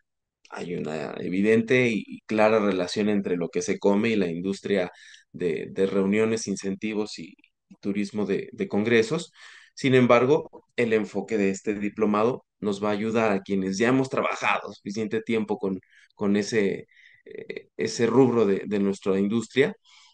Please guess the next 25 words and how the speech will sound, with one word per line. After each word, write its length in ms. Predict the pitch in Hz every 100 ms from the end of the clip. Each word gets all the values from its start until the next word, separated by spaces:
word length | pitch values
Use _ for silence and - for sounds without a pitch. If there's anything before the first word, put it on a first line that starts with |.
| _ - -
a 120 | 120
sensibilizarnos 1160 | 127 123 123 120 117 110 131 131 151 156 - _
al 240 | - 107 123
otro 240 | 151 170
lado, 320 | 160 220 - - _ _ _
a 200 | - - -
cómo 420 | 151 156 165 165 -
tendría 640 | 135 117 120 131 147 147 143
que 140 | 135
ser 300 | 131 135 131
para 280 | 135 120 104
que 180 | 107 101 -
tu 160 | 107
negocio 760 | 101 104 101 120 123 - 131 -
pueda 460 | 120 117 120 117 _ _ _
continuar 920 | 120 117 107 98 101 104 110 110 127
sin 340 | 139 - 113 98
desperdiciar, 920 | 98 - 90 71 65 - 143 160 147 - - - - - - - -
a 160 | 151
cómo 280 | - 143 147
emprender 760 | 139 135 127 117 113 117 127 -
sin 300 | - - 117
que 120 | 110 104
tu 160 | 117
idea 440 | 110 104 117 117